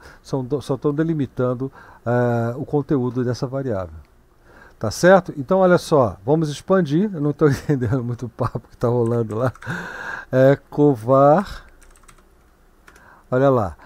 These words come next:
As aspas foram removidas aqui, essas duas, porque não fazem parte da expansão, mas essas fazem. E tem outras consequências interessantes. Por exemplo, uma coisa que vocês não, não devem saber, que muito pouca gente sabe,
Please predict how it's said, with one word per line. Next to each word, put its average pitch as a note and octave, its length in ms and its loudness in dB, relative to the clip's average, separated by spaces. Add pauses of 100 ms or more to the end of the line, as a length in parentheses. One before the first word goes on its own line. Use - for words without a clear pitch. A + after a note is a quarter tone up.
(220)
As G#3 220 4
aspas C3+ 500 2 (100)
foram C3 280 -2
removidas D#3 680 -2
aqui, E3 360 -6 (120)
essas B2+ 260 -6
duas, B2+ 300 -6
porque - 120 -8
não G3+ 140 -6
fazem C#3 380 -4
parte A#2 520 -6 (280)
da A2 180 -4
expansão, C#3 600 -6 (280)
mas C3+ 280 -2
essas B2 360 -4
fazem. F#2 540 -8 (540)
E F3 80 0
tem B3 160 2
outras B3 260 0
consequências F#3 640 2
interessantes. D3+ 840 0
Por D3 200 0
exemplo, A2+ 520 -2
uma A#2 140 -6
coisa D3 280 2
que D3+ 100 -10
vocês C3+ 340 -4
não, D3 140 -4 (100)
não D3 260 -2
devem C3+ 380 2
saber, B2 540 0
que - 200 -14
muito D3+ 320 -4
pouca A2+ 300 -8
gente F#2 240 -12
sabe, B2+ 500 -2